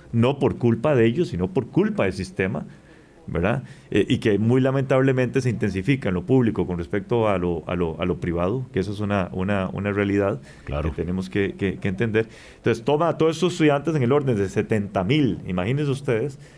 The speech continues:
Speaker 1: para hacer esa, esa recuperación y que les permitan una inserción a las universidades, eh, de educación superior,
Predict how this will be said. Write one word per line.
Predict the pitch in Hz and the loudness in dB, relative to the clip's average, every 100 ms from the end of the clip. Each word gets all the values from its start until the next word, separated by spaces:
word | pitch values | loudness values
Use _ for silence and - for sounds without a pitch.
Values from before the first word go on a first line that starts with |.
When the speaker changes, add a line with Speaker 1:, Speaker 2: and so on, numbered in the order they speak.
| - | -8
Speaker 1:
para | 113 117 | -2 0
hacer | 131 131 123 | 2 2 2
esa, | 120 131 117 - | 0 0 0 0
esa | 117 131 | 0 0
recuperación | 123 120 117 101 92 87 113 120 139 | 0 0 0 0 0 0 2 2 -2
y | - | -4
que | - 104 | 0 0
les | 98 | 0
permitan | - 95 120 123 131 | 0 2 2 0 -2
una | 123 | 0
inserción | 131 131 - 127 117 117 117 - - - - | 0 0 0 2 2 0 -8 -18 -20 -20 -8
a | 92 98 110 117 120 117 | -2 0 2 2 0 0
las | 95 92 87 107 | 2 2 2 0
universidades, | 95 92 98 98 110 107 | 2 2 2 2 2 2
eh, | 120 98 85 | 4 4 4
de | 95 | 2
educación | 95 90 98 | 2 2 0
superior, | 123 120 95 110 117 | 0 0 2 2 0